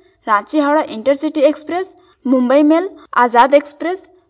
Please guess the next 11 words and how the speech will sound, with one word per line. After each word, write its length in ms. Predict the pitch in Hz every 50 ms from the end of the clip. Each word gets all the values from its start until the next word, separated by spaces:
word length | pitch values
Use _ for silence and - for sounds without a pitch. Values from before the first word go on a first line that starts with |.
| _
दुरंतो 420 | 269 214 247 240 226 220 - - 285
एक्सप्रेस 480 | 294 294 - - - - 330 349 -
सहित 240 | - 269 208 - - 190
बीस 320 | 185 240 294 330 - -
से 80 | - 349
पच्चीस 400 | 330 - 285 262 - 330 330 -
महत्वपूर्ण 580 | 302 294 269 285 254 254 - - 302 339 349 320 - -
एक्सप्रेस 420 | - - - _ 285 330 320 320 -
ट्रेनें 300 | 269 262 254 247 294 339 320 - -
गुजरती 460 | 208 262 247 247 247 233 240 - - 220
हैं। 260 | 226 240 226 190 -